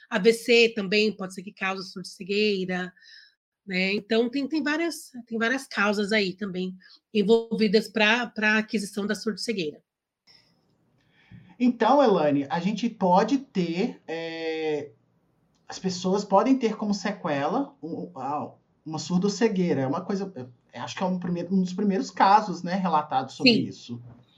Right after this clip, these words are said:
Speaker 1: É um dos pri-, assim, o primeiro caso que procurou ajuda, professor Warley. Imagina, olha, quantas pessoas, quantos surdos-cegos tem no Brasil que nós não temos como medir, como mensurar.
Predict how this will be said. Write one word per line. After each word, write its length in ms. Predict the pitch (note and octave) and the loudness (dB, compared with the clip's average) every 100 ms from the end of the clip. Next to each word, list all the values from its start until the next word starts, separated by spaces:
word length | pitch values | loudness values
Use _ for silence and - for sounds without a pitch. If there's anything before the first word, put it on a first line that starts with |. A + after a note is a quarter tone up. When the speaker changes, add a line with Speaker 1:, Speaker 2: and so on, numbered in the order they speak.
| _ _ | _ _
Speaker 1:
É 120 | G#3 | -2
um 60 | G3+ | 0
dos 120 | G3 | 0
pri-, 200 | - C#4+ - | -4 -2 0
assim, 280 | A#3+ D#4 | 4 6
o 100 | C4+ | 6
primeiro 420 | - B3+ C4+ E4+ - | 4 6 6 6 4
caso 480 | C4 C#4 D#4+ A3 | 6 8 6 2
que 140 | A3+ A3 | -2 -4
procurou 420 | - C4+ C#4+ B3 | -2 -2 4 6
ajuda, 580 | C#4 - B3 F#3 F3 F3 _ _ _ _ _ | 6 4 2 2 -2 -4 _ _ _ _ _
professor 400 | G#3 F#3+ F#3 G3 | -8 -6 -2 0
Warley. 340 | F3+ D#3 E3 | 2 0 2
Imagina, 440 | F#3+ A#3 G#3+ D#3 - - - - - | 4 4 4 -2 -8 -20 -20 -20 2
olha, 440 | A#3 G#3 F#3+ - - | 6 6 4 -4 0
quantas 360 | D#4+ F#4 A#4 - | 4 4 2 2
pessoas, 640 | F#4 - C#4 C#4+ C4 G#3+ | -2 4 6 8 6 2
quantos 360 | - D4+ D#4 D#4+ | 0 0 0 -2
surdos-cegos 720 | D#4 B3 - B3 G#3 G3 - _ - | -2 -2 0 0 0 -6 -14 _ 2
tem 560 | C4 C#4 D4 A#3 E3+ F3+ _ _ _ _ _ _ _ _ _ _ _ _ _ _ - | 4 4 2 -2 -4 -10 _ _ _ _ _ _ _ _ _ _ _ _ _ _ 0
no 140 | A3 | 2
Brasil 600 | A3+ A#3 A3 F#3 C4 D4 | 6 6 4 2 0 0
que 200 | - - | -2 -2
nós 260 | B3 C4 A#3+ | 0 0 0
não 180 | D4 F4 | 0 0
temos 300 | D#4 D#4 D#4+ | 2 0 0
como 340 | D#4+ D4+ D#4+ | 0 2 2
medir, 480 | D4 E4+ E4 C4 D4 | 2 2 0 -2 -4
como 160 | C#4+ B3+ | -2 0
mensurar. 600 | A3+ G#3+ G#3+ F3+ C#3 | 0 -2 -6 -6 -6